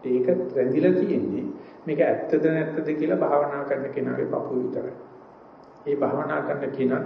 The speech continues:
මේ භෞතික සම්පatti වර්ධනය පිණිස මේක කරන්න ගියොත් නොලැබෙනවයි කියන එක නෙවෙයි මම මේ කියන්න හදන්නේ. ඒ දේවල් කරන්න ගියොත් මේ අදහස් මත මතාන්තරවල සංකල්පවල පටලවිලක්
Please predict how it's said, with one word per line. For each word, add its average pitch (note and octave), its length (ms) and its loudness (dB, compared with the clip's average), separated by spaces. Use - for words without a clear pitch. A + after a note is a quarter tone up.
මේ A#2 360 -10
භෞතික - 440 2
සම්පatti - 500 -2
වර්ධනය C3+ 380 2
පිණිස C3 260 -2
මේක B2+ 280 -4
කරන්න A#2+ 400 -2
ගියොත් C3+ 320 2
නොලැබෙනවයි D#3+ 640 4
කියන C#3+ 200 0
එක C3+ 140 0
නෙවෙයි D3 320 0
මම C#3 200 0
මේ A#2 200 -4
කියන්න C#3+ 300 -2
හදන්නේ. B2 560 -2
ඒ C3+ 200 4
දේවල් C#3+ 320 4
කරන්න B2+ 380 0
ගියොත් B2 340 2
මේ C3 260 -2
අදහස් C3 480 0
මත - 240 -6
මතාන්තරවල - 640 0
සංකල්පවල - 720 -2
පටලවිලක් - 520 -4